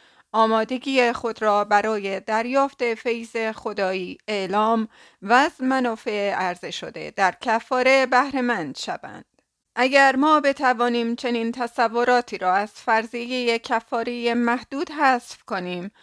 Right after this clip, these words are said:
آنگاه شاهد عظمت و جلال آن خواهیم بود، مبنی بر اینکه کفاره مسیح بر روی صلیب کاملاً مؤثر بوده است. آن کفاره صرفاً یک کفاره فرضی نبود،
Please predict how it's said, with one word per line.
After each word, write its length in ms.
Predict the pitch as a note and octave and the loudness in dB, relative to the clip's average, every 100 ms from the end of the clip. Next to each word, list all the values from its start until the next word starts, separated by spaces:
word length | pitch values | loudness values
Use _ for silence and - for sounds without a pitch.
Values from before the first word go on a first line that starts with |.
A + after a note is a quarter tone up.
| _ _ - | _ _ -4
آنگاه 500 | A#3 B3 C4+ C#4 C#4 | 0 6 6 6 2
شاهد 480 | - B3+ B3+ C#4 A#3 | -4 0 0 0 0
عظمت 840 | A3+ - G#3+ G#3 F#3+ E3+ D#3+ - | 0 0 -2 -4 -6 -6 -6 -6
و 220 | G3 G3 | 2 2
جلال 520 | G3+ A#3 A#3 C4 C4 A#3+ | 2 0 2 4 4 2
آن 360 | A3 A3+ A3 | 0 0 -2
خواهیم 480 | G#3 F#3+ G3 E3+ E3 | -4 -6 -6 -8 -10
بود، 320 | - - - _ _ _ _ _ | -12 -16 -18 _ _ _ _ _
مبنی 460 | G3+ G#3 G#3+ A#3 F#3+ | 2 2 2 -4 0
بر 180 | A3 | 0
اینکه 440 | B3 C#4 A#3+ A#3 G#3+ | 2 0 0 -2 -2
کفاره 720 | - A#3+ - C4+ D4 D#4 D4 | -2 -4 -2 -2 -2 -2 0
مسیح 680 | D4+ B3 A#3+ C4 B3 B3 A3+ | 2 0 -2 -4 -4 -4 -4
بر 160 | A3+ A3+ | -2 0
روی 320 | A#3+ A3+ G#3+ | -2 -4 -6
صلیب 640 | - A3 F#3+ F3+ E3+ - - | -6 -4 -2 -2 -6 -10 -16
کاملاً 600 | B3 A#3+ A3+ G#3+ G3+ G3 | -2 0 0 0 -2 -2
مؤثر 680 | G#3+ G#3+ G#3+ - B3 F#3 - | 0 0 0 -2 -2 -2 -4
بوده 220 | D#3 E3+ | -12 -6
است. 560 | D#3+ D#3 G2+ - - _ _ _ | -2 -2 -6 -14 -20 _ _ _
آن 300 | G#3+ G#3+ G3+ | -4 -4 -4
کفاره 760 | G#3 C4 B3 - C#4 C4+ D4+ D4 | -2 2 2 2 0 4 4 2
صرفاً 460 | C#4+ B3 A#3 - A#3 | 0 -6 -6 -4 -4
یک 320 | G#3+ F#3+ - | -4 -10 -10
کفاره 800 | B3 A3+ - C4+ C4 D4 C4 B3+ | -4 -4 -2 -2 -2 0 2 2
فرضی 580 | B3 G#3+ G3 F#3+ G#3 G#3+ | 2 0 0 -4 -6 -2
نبود، 500 | G3+ D3+ - - | -2 -4 -12 -20